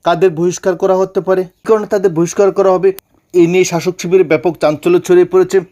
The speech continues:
দিল্লির মসনদে কে বসবে, গেরুয়া শিবির নাকি ইন্ডিয়া জোট, এই নিয়ে যখন সমগ্র দেশেই জোর চর্চা চলছে, ঠিক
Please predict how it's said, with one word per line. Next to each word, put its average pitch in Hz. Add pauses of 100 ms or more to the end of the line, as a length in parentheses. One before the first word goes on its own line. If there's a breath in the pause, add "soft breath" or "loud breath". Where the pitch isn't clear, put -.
দিল্লির 185
মসনদে 196
কে 214
বসবে, 143 (1040)
গেরুয়া 160
শিবির 196 (180)
নাকি 151 (300)
ইন্ডিয়া 156
জোট, 139 (220)
এই 160
নিয়ে 180
যখন 175 (120)
সমগ্র 170
দেশেই 151 (260 soft breath)
জোর 147
চর্চা 143
চলছে, 160 (360 soft breath)
ঠিক 208